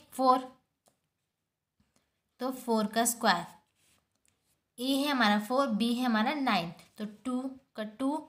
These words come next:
ए कितना है, फ़ोर, बी कितना है, नाइन, और बी का स्क्वायर मीन्स नाइन का स्क्वायर। अब फ़ोर फ़ोर जा सिक्सटीन, नाइन नाइन जा एट्टी वन। अब देखिए, टू फ़ोर जा एट,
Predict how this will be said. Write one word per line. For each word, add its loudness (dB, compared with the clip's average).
ए -2
कितना -2
है, 2
फ़ोर, 0
बी 0
कितना -2
है, 0
नाइन, 2
और -6
बी -2
का -2
स्क्वायर -2
मीन्स -6
नाइन -2
का -4
स्क्वायर। -4
अब 0
फ़ोर -4
फ़ोर 0
जा 2
सिक्सटीन, -2
नाइन 0
नाइन 2
जा 0
एट्टी -2
वन। 0
अब -8
देखिए, -4
टू -4
फ़ोर -2
जा 2
एट, -2